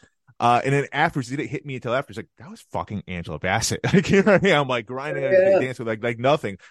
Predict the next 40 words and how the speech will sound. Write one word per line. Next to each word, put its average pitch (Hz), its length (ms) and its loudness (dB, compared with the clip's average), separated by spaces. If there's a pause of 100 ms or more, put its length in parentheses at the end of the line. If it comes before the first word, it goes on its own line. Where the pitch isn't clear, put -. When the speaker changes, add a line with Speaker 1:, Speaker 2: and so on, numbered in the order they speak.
Speaker 1:
But, 143 100 0
again, 160 300 -2
I'm 147 160 2
in 147 60 -2
the 143 60 -2
moment. 147 460 -2 (580)
And 160 140 -4
you're 185 100 0
right. 185 320 0
Like, 117 220 -10
you're 139 140 -4
in 143 60 -4
the 135 60 -6
moment. 135 360 -4
Like, 107 260 -14
y-, 113 140 -20
you 127 100 -6
don't 135 100 -4
really 123 160 -2
have 113 140 -2
time 113 200 -8
to 92 40 -16
think 117 220 -10
about 82 200 -8
it. 65 40 -14
You're 92 100 -12
just 104 180 -8
doing, 95 300 -2
right? 82 140 -8
You're 101 80 -8
doing 98 160 -6
your 92 100 -8
job. 80 380 -6
Speaker 2:
Mm-hmm. 143 140 -10 (160)
Speaker 1:
And 107 100 -10
Speaker 2:
You 113 80 -6
just 143 100 -2
Speaker 1:
afterwards, 135 240 2
like, - 80 -6
Speaker 2:
work. - 60 -18